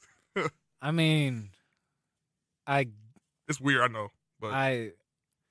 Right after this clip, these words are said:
Speaker 2: I'm dead either way, right? One way I get nommed to death,
Speaker 1: <laughs>
Speaker 2: or the other way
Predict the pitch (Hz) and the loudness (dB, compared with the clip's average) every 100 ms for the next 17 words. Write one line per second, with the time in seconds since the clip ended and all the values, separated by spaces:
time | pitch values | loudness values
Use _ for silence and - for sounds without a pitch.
0 | _ _ _ _ _ _ _ _ _ - | _ _ _ _ _ _ _ _ _ 2
1 | 160 165 139 120 196 214 190 - 165 151 | 4 4 0 6 8 8 6 2 0 2
2 | 139 101 98 85 85 110 131 113 - _ | 0 0 -4 -4 -6 -2 -2 -2 -10 _
3 | 95 _ _ _ _ - _ 131 139 170 | _ _ _ _ _ -20 _ -4 2 4
4 | 185 175 175 170 147 143 147 - 131 131 | 4 6 8 6 6 6 8 6 6 6
5 | 151 160 - - 392 - - 233 - 359 | 8 8 6 4 6 6 6 2 2 2
6 | - - 370 139 139 143 156 151 147 143 | 2 0 2 4 6 6 6 8 8 8